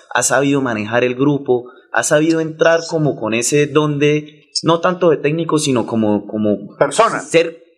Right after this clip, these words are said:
Speaker 2: El,
Speaker 1: caluroso.
Speaker 2: el, el, el manejador, el líder de,
Speaker 1: Exacto,
Speaker 2: de,
Speaker 1: ser
Speaker 2: de ese
Speaker 1: caluroso.
Speaker 2: equipo.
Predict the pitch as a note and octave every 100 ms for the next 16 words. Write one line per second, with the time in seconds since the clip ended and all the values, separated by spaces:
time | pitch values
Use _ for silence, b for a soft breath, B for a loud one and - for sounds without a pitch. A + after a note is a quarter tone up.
0 | _ - D#3 F#3+ F#3 D3+ F3 D3+ C3+ G#2
1 | E3 D3+ D#3+ D#3+ E3 D#3+ D3+ E3+ G#3 F#3
2 | D3 F#3+ C4 E3+ B2+ - A2 G#2 A#2 C3
3 | C3 C3 B2+ B2 A#2 A2 G2+ - - _